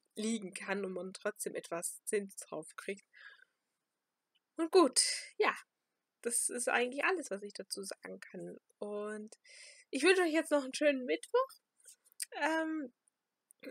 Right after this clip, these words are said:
wir sehen uns dann am Freitag. Bis dahin, tschüss. Und nicht vergessen, falls ihr Fragen habt oder irgendwas, schreibt's mir gerne in die Kommentare.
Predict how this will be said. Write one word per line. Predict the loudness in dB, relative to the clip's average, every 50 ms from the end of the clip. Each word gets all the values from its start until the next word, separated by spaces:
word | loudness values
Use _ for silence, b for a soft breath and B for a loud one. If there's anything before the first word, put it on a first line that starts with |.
| -8
wir | -2 0 2 4 6
sehen | 6 6 6
uns | 4 2 2
dann | 0 0 0
am | -2 -4 -6
Freitag. | -4 0 2 4 4 2 0 -4 -6 -6 -10 _ _ 0
Bis | 2 2 2
dahin, | 4 6 6 6 6 4 2 0 -2 -2 -4 -6 _
tschüss. | -6 2 4 6 6 8 6 4 4 2 0 0 -2 _ _ _ _ b b b b b b _ _ _ _ _
Und | 6 6 6 6 4
nicht | 4 4 4 4
vergessen, | 4 6 8 6 6 6 2 -2 -4 0
falls | 2 2 2 4 2
ihr | 0
Fragen | 2 4 6 6 6 6 4 0
habt | -2 -2 -2
oder | -2 -2 0 0
irgendwas, | -2 -2 -2 0 0 0 0 0
schreibt's | 0 0 0 -2 -2 -4 -6
mir | -6 -2
gerne | 0 2 2 2 0 -2
in | -4 -6
die | -8
Kommentare. | -10 -10 -6 -4 -4 -4 -4 -4 0 2 2 2 2 2 0 0 0 0 -4